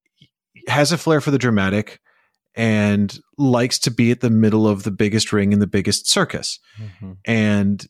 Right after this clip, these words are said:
Speaker 1: he, there was a lot of sort of burbling hype around the investigation and everything else leading up to him filing charges in the first place. And there was, I think, a lot of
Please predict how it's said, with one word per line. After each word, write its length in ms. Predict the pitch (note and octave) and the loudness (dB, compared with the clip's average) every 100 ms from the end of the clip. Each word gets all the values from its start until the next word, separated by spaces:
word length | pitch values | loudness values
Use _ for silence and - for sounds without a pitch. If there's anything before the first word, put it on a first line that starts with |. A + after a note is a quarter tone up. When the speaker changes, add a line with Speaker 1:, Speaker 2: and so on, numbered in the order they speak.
| _ _ | _ _
Speaker 1:
he, 560 | - - - - - C3+ | -20 -18 -14 -14 -12 -4
there 180 | B2 A2+ | 0 2
was 160 | A2 | 2
a 60 | G#2 | 0
lot 480 | F#2+ F#2+ G2 G#2+ A2+ | 0 2 2 2 0
of 240 | G#2+ - _ _ _ _ _ _ _ | -4 -12 _ _ _ _ _ _ _
sort 260 | - C3 G#2+ | -4 -2 -2
of 160 | F#2+ - _ _ | -4 -12 _ _
burbling 440 | B2+ A#2 A2+ A2+ G#2 | 0 2 2 2 0
hype 460 | - G#2+ G#2+ - - | -2 -2 -2 -2 -4
around 500 | A2+ G2+ G2+ G#2 G2+ | -2 0 2 2 2
the 140 | G#2 G#2 | 2 0
investigation 960 | G2+ G2 - G2 G2+ G2+ G#2+ G2+ G2+ | 0 -2 -2 0 0 0 0 2 2
and 100 | G2 | 0
everything 340 | F#2+ G#2 G#2 G2+ | -2 -2 0 0
else 300 | F#2+ - G2+ | -2 -4 0
leading 320 | G#2+ G#2 G2+ | 2 2 0
up 160 | G2+ | -2
to 100 | - | -4
him 200 | G2 G2+ | -2 -2
filing 400 | F#2 G2 F#2+ G2 | 0 -2 0 -2
charges 360 | F#2 F#2+ F#2 F#2+ | -2 -2 -2 -2
in 60 | G#2+ | -2
the 80 | |
first 300 | - G2 F#2+ | -2 -4 -4
place. 280 | - F#2 G2 - - - - | -6 -6 -6 -10 -18 -20 -6
And 160 | A#2 A#2 | -2 0
there 140 | C3 | 2
was, 320 | A2+ G#2+ A2 G#2+ | 2 0 0 -2
I 160 | G#2+ G#2+ | -2 -4
think, 460 | - G2+ G2 - _ _ _ - | -6 -8 -8 -14 _ _ _ -4
a 120 | G#2+ | -2
lot 420 | G2+ G#2 G#2 A2 | 0 0 0 0
of 400 | G#2 G2 F#2 - | -2 -4 -8 -18